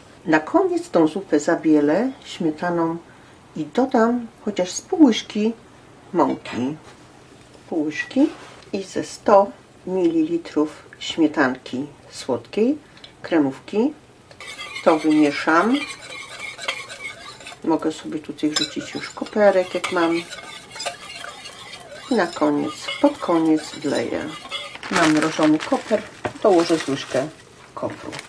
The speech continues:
Jeżeli smażycie na smalcu albo na oleju, czy na oliwie, to możecie pod koniec dołożyć taką płaską łyżeczkę małą masła.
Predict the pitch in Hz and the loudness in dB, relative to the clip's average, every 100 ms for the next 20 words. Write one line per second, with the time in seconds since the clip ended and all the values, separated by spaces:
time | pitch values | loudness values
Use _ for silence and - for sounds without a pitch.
0 | - - - 180 214 262 - 247 214 226 | -18 -20 -10 -4 -2 -2 -2 -2 0 -2
1 | - 185 175 - 165 147 139 - 123 143 | -2 -4 -4 -4 0 0 0 -2 -2 0
2 | 170 180 175 170 160 151 151 147 160 - | -2 0 0 0 2 2 4 2 -2 -8
3 | - - - - - - - - - - | -20 -20 -20 -20 -20 -20 -20 -20 -20 -10
4 | 190 165 151 151 160 165 156 156 147 156 | -2 0 0 2 0 -2 0 2 4 0
5 | 160 - - - - - 185 160 156 - | -4 -18 -20 -20 -20 -2 4 4 2 -4
6 | - - - - 302 165 151 - 175 202 | -6 -6 -6 2 4 4 2 0 0 2
7 | 208 151 156 - - - - - - - | 2 2 2 -2 -20 -20 -20 -20 -18 -14
8 | - 302 302 - 220 - 202 196 - - | -2 0 0 -4 -4 0 0 0 -6 -20
9 | - - - - - - - 170 151 - | -20 -20 -20 -20 -20 -20 -10 -6 -6 -8
10 | - 156 147 143 147 151 - - - - | -6 -4 -2 -4 -6 -8 -16 -20 -20 -20
11 | - - - - - - | -12 -8 -8 -10 -10 -12